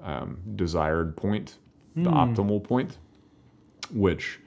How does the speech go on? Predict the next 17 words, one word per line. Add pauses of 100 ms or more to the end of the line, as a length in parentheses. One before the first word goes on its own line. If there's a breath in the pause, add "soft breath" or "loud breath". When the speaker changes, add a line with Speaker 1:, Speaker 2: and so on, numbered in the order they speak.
(520 soft breath)
Speaker 1:
you
know,
in
our
modern
world,
because
we're
inundated
with
xenoestrogens
and,
you
know, (260)
myriad
endocrine
disruptors,